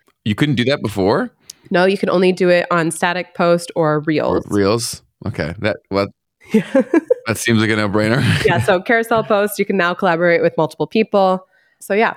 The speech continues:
Speaker 2: those are kind of the new features from Instagram. I, this was one of the first times in a long time that they've released some
Speaker 1: That many.
Speaker 2: interesting features, and there's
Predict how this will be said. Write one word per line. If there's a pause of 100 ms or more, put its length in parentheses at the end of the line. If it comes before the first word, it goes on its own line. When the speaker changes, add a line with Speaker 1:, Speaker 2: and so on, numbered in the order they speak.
(120)
Speaker 2:
those
are
kind
of (280)
the
new
features
from
Instagram.
I, (160)
this
was (260)
one
of
the
first
times
in
a
long
time
that
they've
released
some (360)
Speaker 1:
That
many.
Speaker 2:
interesting (220)
features,
and
there's